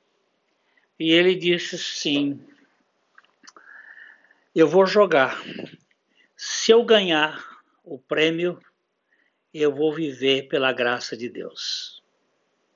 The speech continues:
E ele jogou e ganhou. Ganhou todo o dinheiro daquela, aquele primeiro prêmio da loteria naquela época. Ele deu todo aos pobres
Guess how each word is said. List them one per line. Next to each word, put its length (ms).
E 80
ele 180
jogou 460
e 80
ganhou. 480
Ganhou 300
todo 580
o 60
dinheiro 500
daquela, 720
aquele 220
primeiro 400
prêmio 480
da 80
loteria 580
naquela 480
época. 480
Ele 180
deu 220
todo 340
aos 180
pobres 840